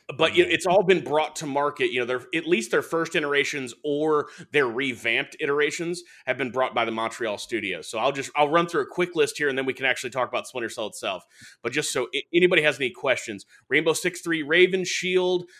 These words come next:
Speaker 1: uh, Prince of Persia: The Sands of Time, Prince of Persia: Warrior Within, uh, Rainbow Six Three, uh, Black Arrow, Far Cry Instincts, uh,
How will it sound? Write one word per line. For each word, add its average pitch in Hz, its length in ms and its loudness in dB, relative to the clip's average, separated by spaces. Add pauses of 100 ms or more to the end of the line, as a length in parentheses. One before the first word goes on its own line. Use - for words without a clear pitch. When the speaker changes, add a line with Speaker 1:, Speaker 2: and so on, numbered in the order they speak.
(140)
Speaker 1:
uh, 127 160 2
Prince 190 240 -6
of 180 60 -18
Persia: 190 260 2
The 180 80 -4
Sands 202 320 -2
of 180 100 -14
Time, 202 460 2
Prince 123 220 -14
of - 80 -20
Persia: 139 220 -4
Warrior 170 360 2
Within, 175 680 -2 (100)
uh, 110 260 0
Rainbow 160 280 -2
Six - 260 -6
Three, 185 320 -6 (140)
uh, 143 260 2
Black 185 340 0
Arrow, 120 300 0
Far 165 220 -4
Cry 175 340 0
Instincts, 147 800 -4
uh, 113 220 -4